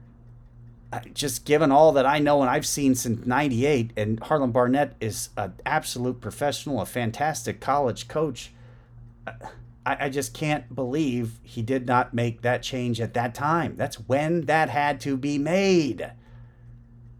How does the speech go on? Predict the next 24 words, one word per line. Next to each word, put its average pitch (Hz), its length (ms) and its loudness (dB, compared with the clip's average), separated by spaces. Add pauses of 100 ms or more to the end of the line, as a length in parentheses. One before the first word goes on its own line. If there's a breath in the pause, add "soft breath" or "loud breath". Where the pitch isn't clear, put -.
(440)
Now, 117 580 0 (460)
the 120 80 -2
reality 131 460 2
of 107 40 0
the 95 60 -8
bye 127 260 0
week, 95 240 -8 (340)
oh 123 160 -4
boy. 73 360 -10 (1160 soft breath)
Who 208 100 2
knows 180 260 10
what's 131 180 0
gonna 117 180 0
happen 104 340 0
from 92 200 -6
here? 80 140 -6
No 127 180 2
team 147 340 0
has 120 220 0
ever 127 280 2
been 113 220 0
in 147 180 2
this 135 180 0
situation. 104 960 -6